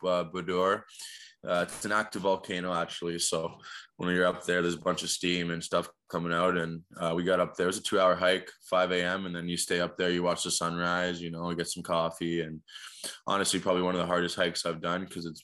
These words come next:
almost ninety degrees all the way up, and you're just hiking on volcano rock. So, uh, a lot of loose rock, loose gravel, but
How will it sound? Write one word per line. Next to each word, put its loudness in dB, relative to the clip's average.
almost -4
ninety 0
degrees 0
all 4
the 2
way 2
up, 2
and -8
you're -4
just -6
hiking -2
on -2
volcano -2
rock. 0
So, -4
uh, 2
a 6
lot 4
of 4
loose 0
rock, 4
loose -4
gravel, 2
but -2